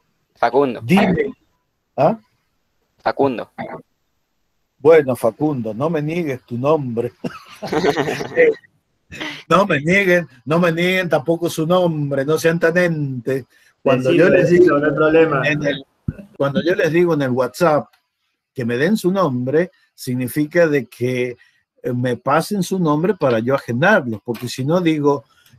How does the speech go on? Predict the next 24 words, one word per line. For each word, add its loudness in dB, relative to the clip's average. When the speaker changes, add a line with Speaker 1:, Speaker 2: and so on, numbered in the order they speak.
Speaker 2:
"¿Quién 2
es -2
el 6
alumno 4
cero 2
dos -2
seis -12
cinco?", -4
no, -2
más -2
cinco -4
cuatro -4
nueve 0
dos -4
seis -6
cinco -8
siete -4
cuarenta -2
y -6
cuatro -4
veintitrés -4
treinta -4
y -6
dos. -6